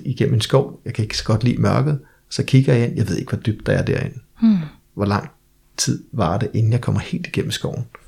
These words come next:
Speaker 2: Mm.
Speaker 1: Det ved vi jo ikke. Det er derfor, vi bliver grebet af, af angst, eller,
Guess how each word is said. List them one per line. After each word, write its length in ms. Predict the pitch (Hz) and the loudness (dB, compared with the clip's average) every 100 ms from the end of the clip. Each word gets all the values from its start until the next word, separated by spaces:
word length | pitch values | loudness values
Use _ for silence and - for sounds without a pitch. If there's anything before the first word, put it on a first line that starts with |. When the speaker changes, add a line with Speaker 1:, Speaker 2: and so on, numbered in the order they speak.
| - | 2
Speaker 2:
Mm. 280 | 240 226 196 180 _ - | 6 6 2 -4 _ 2
Speaker 1:
Det 100 | 117 | 4
ved 140 | 117 | 4
vi 60 | 131 | 4
jo 100 | 101 | 2
ikke. 220 | 104 - _ _ - | 0 -4 _ _ 2
Det 100 | 113 | 4
er 40 | |
derfor, 160 | 131 131 | 4 2
vi 60 | |
bliver 160 | - 107 | 2 0
grebet 380 | 92 101 113 101 | 2 2 4 2
af, 240 | 87 104 - _ _ - _ | 2 -2 -6 _ _ -20 _
af 120 | - - 107 | -4 -2 -2
angst, 360 | - - - | -4 -8 -6
eller, 440 | 214 95 107 110 | -4 -2 -2 -6